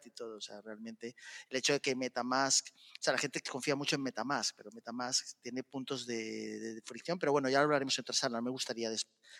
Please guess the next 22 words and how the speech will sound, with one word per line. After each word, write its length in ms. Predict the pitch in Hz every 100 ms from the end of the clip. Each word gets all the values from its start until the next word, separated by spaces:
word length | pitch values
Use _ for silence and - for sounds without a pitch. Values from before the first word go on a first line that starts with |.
| -
desviarme 500 | 113 107 120 113 120
del 140 | 113 107
tema 240 | 107 107
de 80 | 107
Bitcoin, 400 | 107 - 107 107
¿no? 80 | 110
Y 60 |
por, 380 | 107 - 101 101 _ _ _ _ _
porque 240 | - -
queda 260 | 110 120 117
grabado 440 | 120 120 151 151
y 40 | 147
porque 220 | 113 -
un 60 | 117
poco 180 | 117
queremos 400 | 117 113 113 117
un 80 | -
poco 420 | - 110 117 113 - - - - -
ahondar 380 | 110 117 117 113
en 100 | 120
el 100 | 113
tema 640 | 113 110 110 107 104 104